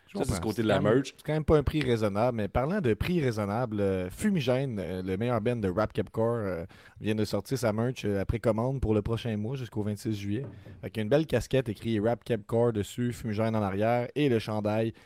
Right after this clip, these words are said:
Speaker 1: euh, avec le, le logo en avant, ben simple, noir, charcoal ou ben rouge, cardinal. Euh, c'est vingt piastres pour le t-shirt, vingt-cinq piastres pour la calotte ou quarante piastres pour les deux. Donc, allez sur benpromo point C A, vous voyez ça sur la page d'accueil.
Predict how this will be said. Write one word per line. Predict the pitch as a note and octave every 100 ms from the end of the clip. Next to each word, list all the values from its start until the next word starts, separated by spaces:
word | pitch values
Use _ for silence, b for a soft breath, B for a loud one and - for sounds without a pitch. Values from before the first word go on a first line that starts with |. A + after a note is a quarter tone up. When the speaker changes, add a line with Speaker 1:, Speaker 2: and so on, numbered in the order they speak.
| b -
Speaker 1:
euh, | G2 F#2+
avec | G2 F#2+
le, | A2 G#2
le | F#2+ G#2+
logo | G#2+ A2 G2+ A#2
en | G#2+
avant, | F#2+ A2
ben | G#2 G#2
simple, | F2 A2 A#2 A#2+
noir, | A2 A2+ A#2+ B2+ - b
charcoal | - A2+ G#2 A#2 A#2 A#2 A2
ou | A2
ben | A2 G#2+
rouge, | G#2+ A#2 A2 -
cardinal. | G#2 G2 G#2 G2+ A2 A#2 b b b
Euh, | G#2 F#2+
c'est | F#2+ A2 G#2
vingt | A2 B2
piastres | B2+ C3 -
pour | A#2
le |
t-shirt, | G#2+ G2+ - B2 B2
vingt-cinq | A2+ G#2 A#2 G#2+
piastres | A#2 -
pour | A2
la | G2
calotte | G#2 B2+ D3 -
ou | G3+ G#3 -
quarante | A#2+ G#2 G2+
piastres | A2+ A2+
pour | C#3 D#3+
les | F#3
deux. | F3 C3+
Donc, | G2 F#2+
allez | F#2 A#2+
sur | -
benpromo | G2 C#3+ D#3 C#3+ D3 D#3+
point | - C#3
C | A#2+ B2+
A, | C3+
vous | A#2
voyez | G#2 G2
ça | - A#2+
sur | A#2
la | G#2+
page | G2+ C3+ C3+
d'accueil. | C3+ D#3 C#3+